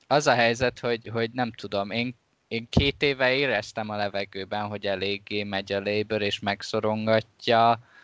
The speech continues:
a torikat. Most, most én ezt valahogy a levegőben nem, nem érzem, úgyhogy szerinte-, szerintem, ha muszáj tippelnem, lesz, lesz egy konzervatív párti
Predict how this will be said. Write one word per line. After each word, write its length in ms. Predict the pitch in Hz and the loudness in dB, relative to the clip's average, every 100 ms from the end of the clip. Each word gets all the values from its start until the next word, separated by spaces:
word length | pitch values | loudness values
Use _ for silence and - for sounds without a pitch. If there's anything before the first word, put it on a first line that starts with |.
| - _ _ _ - | -20 _ _ _ -14
a 80 | |
torikat. 560 | 110 120 117 - 127 120 120 | -4 -2 -2 0 0 0 -2
Most, 400 | 120 120 113 - - _ _ | -6 -4 -6 -10 -18 _ _
most 420 | 113 113 - - | -6 -4 -6 -4
én 180 | 107 107 | -4 -2
ezt 220 | 107 - | -6 -2
valahogy 400 | 110 107 104 104 | 0 2 2 0
a 80 | 107 | 2
levegőben 840 | 107 101 95 98 95 95 98 98 | 2 0 -2 -2 -6 -4 -2 -2
nem, 520 | 98 98 98 95 95 101 - - - - 104 | -4 -6 -6 -6 -8 -4 0 0 -2 -6 -6
nem 280 | 95 95 | -4 -4
érzem, 520 | 95 101 104 - 113 110 | -2 0 0 2 2 2
úgyhogy 300 | 104 117 110 | -2 -4 -2
szerinte-, 580 | 113 107 107 - 110 - | -2 -2 -4 -6 -8 -8
szerintem, 680 | - - 120 120 113 113 | -4 2 2 2 0 0
ha 80 | 107 | 0
muszáj 380 | 110 123 120 110 | -6 -2 2 2
tippelnem, 680 | - 110 110 104 107 107 | 0 -4 -2 -2 -2 -2
lesz, 480 | 110 107 104 - - - - _ _ _ - | 2 2 0 -8 -12 -16 -20 _ _ _ -4
lesz 1080 | 120 120 117 - - - - - - - - | 2 2 0 -6 -6 -4 -2 -2 -4 -6 -8
egy 320 | 85 95 110 | -6 -6 -6
konzervatív 720 | - 113 110 104 104 - 104 | -6 -4 0 0 -2 -4 -8
párti 540 | - 98 101 - 101 | -2 0 0 -6 -10